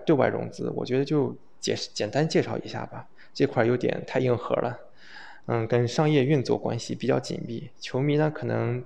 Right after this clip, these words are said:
不太爱听这方面东西。对外融资啊，就是银行借款这一块，热刺基本上是一枝独秀，五点六一亿英镑遥遥领先。这也主要是来自这个造价十亿的新球场，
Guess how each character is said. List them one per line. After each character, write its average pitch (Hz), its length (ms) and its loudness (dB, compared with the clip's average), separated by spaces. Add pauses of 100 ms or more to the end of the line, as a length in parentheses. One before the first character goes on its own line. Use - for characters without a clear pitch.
不 165 80 0
太 - 160 -6
爱 143 160 2
听 165 280 0
这 143 120 0
方 113 180 -4
面 - 320 -6 (100)
东 - 160 -6
西。 - 280 -12 (1000)
对 170 120 10
外 127 100 12
融 110 240 6
资 127 520 0
啊， 117 260 -4
就 113 100 -8
是 113 160 -6
银 113 100 -2
行 120 140 -2
借 143 140 0
款 - 340 -8
这 - 120 -4
一 - 40 -6
块， 117 340 -8 (460)
热 151 160 6
刺 - 180 -4
基 113 120 -6
本 110 100 0
上 101 140 -6
是 110 100 -8
一 107 60 -4
枝 110 120 -2
独 - 160 -8
秀， - 220 -4 (680)
五 123 140 0
点 123 220 2
六 120 140 4
一 127 60 0
亿 127 240 2
英 110 140 0
镑 104 200 -2
遥 107 120 2
遥 110 120 2
领 - 180 -6
先。 - 300 -10 (840)
这 165 140 6
也 110 220 2
主 110 160 -4
要 110 100 6
是 139 140 2
来 101 180 0
自 107 220 -2
这 104 100 -4
个 101 200 -2
造 120 180 6
价 90 160 -2
十 - 180 -2
亿 113 60 0
的 110 100 -2
新 110 200 -4
球 110 160 -6
场， - 300 -12